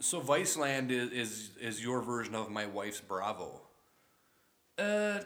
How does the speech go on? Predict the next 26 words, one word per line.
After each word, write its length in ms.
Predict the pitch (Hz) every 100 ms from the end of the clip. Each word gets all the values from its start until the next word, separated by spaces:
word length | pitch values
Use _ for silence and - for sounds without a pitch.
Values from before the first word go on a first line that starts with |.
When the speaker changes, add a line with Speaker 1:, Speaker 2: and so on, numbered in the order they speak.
| -
Speaker 2:
c-, 80 | 185
no, 240 | 180 196
because 320 | 185 170 170
your 100 | 156
wife 320 | 151 160 165 120
likes 280 | 117 139 139
Bravo, 580 | - 104 98 90 104 -
and 140 | 135 123
she 460 | - 127 107 - 123 123
watches, 560 | 120 123 - 113 -
like, 180 | 110 101 - - -
the 60 |
Housewives 540 | 113 107 104 113 101 98
shows 300 | - 107 104
and 100 | 104
all 140 | 95
that. 220 | 90 85 - - _
Speaker 1:
That's 280 | 139 123 -
true. 360 | - 113 95 92
That's 220 | 113 135
Speaker 2:
I 40 |
don't, 120 | 151
Speaker 1:
true. 180 | 113 98 92
Speaker 2:
like, 240 | 143 131
so 160 | - 165
far, 380 | - 165 156